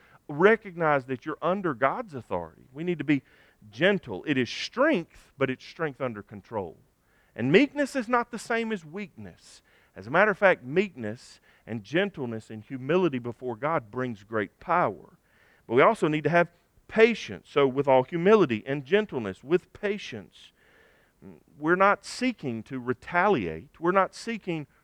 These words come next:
revenge, but we sometimes have to suffer and wait, like Joseph in the Old Testament, where, where we know that ultimately God is the one who avenges, and we leave that up to him. The, the truest evidence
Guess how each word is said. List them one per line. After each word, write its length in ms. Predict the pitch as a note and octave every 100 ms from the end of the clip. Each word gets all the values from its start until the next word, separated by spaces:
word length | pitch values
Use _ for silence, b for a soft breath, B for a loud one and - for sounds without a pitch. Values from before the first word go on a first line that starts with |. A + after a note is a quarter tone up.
| _
revenge, 1120 | G2 A#2 G2 C3 F#3 A2+ G2+ D#3 E3+ - - _ _ _ _ _ _
but 200 | B2+ D3+ - _ _ _ A2 A2+
we 160 | C#3+ E3
sometimes 540 | - G#3+ A#3 G#3 D#3+
have 200 | E3+ D#3
to 100 | B2
suffer 540 | - - A3 A#3 B3 A3
and 240 | C#3+ B2+
wait, 260 | F3 F#3+ -
like 220 | D3+ C#3
Joseph 520 | C3 F3 E3 G#2 -
in 120 | B2+
the 100 | C3
Old 200 | C3+ C3+
Testament, 500 | D3+ E3 - A2+ E2+ - b b b
where, 180 | C3 C#3+
where 220 | C#3+ D3+
we 300 | C3+ E3+ A3
know 320 | G3+ D3 A#2+
that 180 | A2+ A#2+
ultimately 500 | D3+ F#3 E3 A#2 C#3+
God 320 | B2 D3 G3+
is 160 | C#3 A#2+
the 120 | B2
one 300 | A#2 A2+ G#2+
who 260 | G2 C#3+ B2
avenges, 640 | A2 G#2 B2+ D3 G#2 B2
and 120 | B2+ C#3
we 100 | D#3+
leave 240 | G3 G3+
that 180 | D#3+ C#3+
up 160 | C3+
to 80 | -
him. 260 | A#2 F3+ C3+ b b b _
The, 160 | C#3+ D3
the 140 | C#3 C#3+
truest 1040 | - - A#3+ C4 C#3+ F#2 - - - - _
evidence 800 | D#3 F3 C3+ G#2+ F2 _ - -